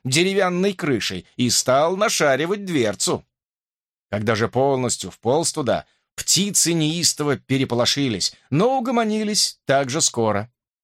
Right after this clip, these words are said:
И он улегся в солому средь помета и мух и сброшенных перьев, и стало ему тепло. Еще не утро,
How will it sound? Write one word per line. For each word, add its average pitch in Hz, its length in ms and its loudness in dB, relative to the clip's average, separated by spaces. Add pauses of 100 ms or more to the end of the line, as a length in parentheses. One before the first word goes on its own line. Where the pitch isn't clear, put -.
(180)
И 147 100 4
он 254 200 2
улегся 262 460 2
в - 40 0
солому 175 540 2
средь 143 480 0
помета 190 520 0
и 127 200 -2
мух 131 420 0 (180)
и 135 120 2
сброшенных 143 760 -2
перьев, 123 480 -2 (220)
и 202 140 2
стало 202 640 2
ему 127 600 0 (240)
тепло. 82 840 -6 (1300)
Еще 117 440 0
не 131 140 0
утро, 151 380 -2